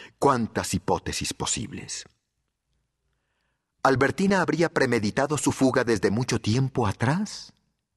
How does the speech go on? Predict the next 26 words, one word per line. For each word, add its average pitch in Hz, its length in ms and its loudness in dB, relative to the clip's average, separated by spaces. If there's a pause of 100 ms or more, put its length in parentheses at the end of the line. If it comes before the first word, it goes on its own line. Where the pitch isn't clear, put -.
(1080)
He 151 120 6
dicho 143 340 2
que 143 120 4
desde 120 240 4
el 107 100 2
día 131 200 4
en 127 120 -2
que 117 120 2
dejara 113 320 0
de 110 100 2
besarme, 107 560 0 (580)
parecía 113 400 0
llevar 110 220 0
el 117 140 -4
diablo, - 500 -4 (300)
derecha, - 640 -4 (340)
congelada, 123 840 0 (320)
con 135 160 4
una 170 180 2
voz 147 280 0
triste 151 440 2
en 139 100 2
las 117 160 2
cosas 135 440 -2
más 131 280 2
sencillas, 131 1080 -2